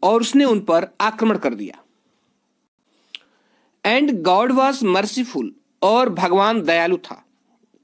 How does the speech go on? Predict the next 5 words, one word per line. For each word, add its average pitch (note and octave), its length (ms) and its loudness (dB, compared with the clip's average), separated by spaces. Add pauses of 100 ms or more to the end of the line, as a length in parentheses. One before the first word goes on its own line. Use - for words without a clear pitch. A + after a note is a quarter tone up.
(1400)
A G#3 80 0
shot A3+ 680 0 (580)
brushed G3 440 -2 (140)
past F#3+ 280 0
his G#3 200 -4